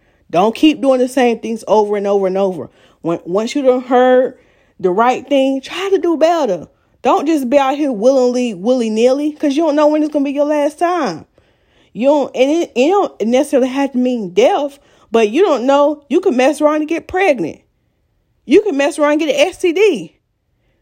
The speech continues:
You can re-, mess around and get, um, aids, H I V. Stop playing.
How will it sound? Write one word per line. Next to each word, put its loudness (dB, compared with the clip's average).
You 0
can 0
re-, 2
mess 0
around 0
and -6
get, -4
um, 0
aids, -4
H -2
I -2
V. -2
Stop -6
playing. -6